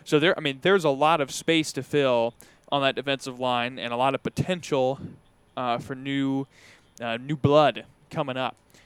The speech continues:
So again, uh, you think about the three three five too. What sort of scheme does Nebraska go with defensively to try to offset some of its deficiencies personnel-wise,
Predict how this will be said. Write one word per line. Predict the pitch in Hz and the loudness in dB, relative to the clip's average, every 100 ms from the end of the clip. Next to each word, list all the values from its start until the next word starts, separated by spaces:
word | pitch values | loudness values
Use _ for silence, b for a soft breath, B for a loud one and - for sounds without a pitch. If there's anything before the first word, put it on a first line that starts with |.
| b | b
So | - 131 120 | -2 0 0
again, | - 120 151 135 101 _ _ _ _ _ _ - | -2 -2 0 0 -4 _ _ _ _ _ _ -8
uh, | 113 - | -8 -6
you | 123 123 | -10 -6
think | 160 147 | -4 2
about | 131 127 | 2 0
the | |
three | 127 143 | -6 -8
three | 135 131 | -6 -6
five | - 143 135 110 - | 0 2 2 0 -4
too. | 147 127 110 - b b b | -2 -2 -6 -16 b b b
What | 123 147 - | 0 0 0
sort | - 160 147 | -4 -2 -2
of | 135 | -4
scheme | - 165 160 | -8 -6 -4
does | 147 131 | -4 -6
Nebraska | 127 135 127 120 135 | -6 -2 -2 -4 -6
go | 127 127 | -2 0
with | 123 - | -2 -6
defensively | 123 139 - 139 127 | -10 -8 -6 -6 -6
to | 117 | -8
try | - 127 | -6 -4
to | 120 117 110 b b b b - | -2 -4 -6 b b b b 0
offset | 135 - 151 - | 0 2 0 0
some | 151 | -4
of | 131 | -6
its | 127 - | -6 -8
deficiencies | 127 156 143 147 - 131 | -8 -6 -6 -8 -8 -8
personnel-wise, | - 143 - 131 131 123 117 120 120 123 | -6 -8 -6 -4 -2 0 0 0 -2 -6